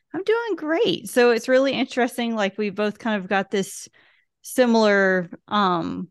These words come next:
some of what we do, but then, like, these different backgrounds that led us here. And I just think that's really cool to get to actually meet you and talk to you.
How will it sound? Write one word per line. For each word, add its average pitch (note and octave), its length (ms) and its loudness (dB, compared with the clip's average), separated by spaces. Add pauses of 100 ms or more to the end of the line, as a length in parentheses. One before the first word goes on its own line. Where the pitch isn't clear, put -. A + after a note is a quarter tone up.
(220)
some A#3+ 320 2
of G3+ 140 0
what A3+ 200 2
we G3 140 0
do, F#3+ 440 0
but F#3+ 260 -4
then, F#3+ 480 -2
like, F3+ 180 -4
these F#3 200 -6
different G3+ 280 -4
backgrounds G3 680 -2
that F3 200 -4
led F#3 180 2
us F#3+ 160 -2
here. G3 400 2
And D#3+ 300 0 (640)
I - 80 -12
just G3 220 -8
think D4 160 -2
that's - 240 -2
really F3+ 180 -4
cool C4+ 280 -4
to F3 80 2
get E3 180 -2
to E3 60 2
actually F#3 280 -2
meet G3 220 0
you G3+ 180 -2
and F3+ 100 -2
talk - 280 -8
to F3+ 120 -4
you. D#3 380 -4